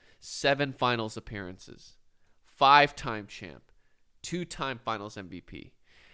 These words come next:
Has eliminated the most fifty-win teams in the playoffs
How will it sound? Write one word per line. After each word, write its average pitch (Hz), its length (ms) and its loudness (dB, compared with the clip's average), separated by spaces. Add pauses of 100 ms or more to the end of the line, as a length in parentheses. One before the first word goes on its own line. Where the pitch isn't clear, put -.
(120)
Has 135 200 4
eliminated 143 580 4
the 131 120 6
most 143 560 6 (220)
fifty-win 165 840 2
teams 139 360 -4
in 123 100 -2
the 117 80 2
playoffs 110 500 -2